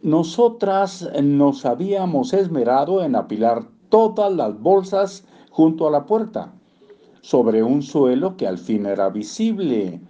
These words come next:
y yo estaba a punto de explicarle algo muy importante.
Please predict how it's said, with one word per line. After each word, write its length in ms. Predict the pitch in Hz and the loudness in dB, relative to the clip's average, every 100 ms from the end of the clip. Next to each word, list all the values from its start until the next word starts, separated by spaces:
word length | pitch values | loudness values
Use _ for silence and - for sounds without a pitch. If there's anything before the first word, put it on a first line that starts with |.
| _ _ _ _ - - | _ _ _ _ -20 -10
y 120 | 117 110 | -4 2
yo 260 | 156 180 | 2 2
estaba 580 | 160 - - 107 98 - | -2 -2 0 2 2 0
a 140 | 131 | 0
punto 400 | 220 240 220 202 | -2 0 0 0
de 100 | 175 | 0
explicarle 800 | 139 - - 104 87 139 131 113 | -4 -6 -6 -6 -2 -2 0 -2
algo 420 | 98 107 107 110 - | 0 0 0 -2 -2
muy 840 | 101 101 143 185 185 180 180 180 - | -10 -2 0 2 0 -2 -2 -4 -4
importante. 880 | 135 139 131 - - - 87 104 | -4 -2 -4 -4 -12 -12 -12 -10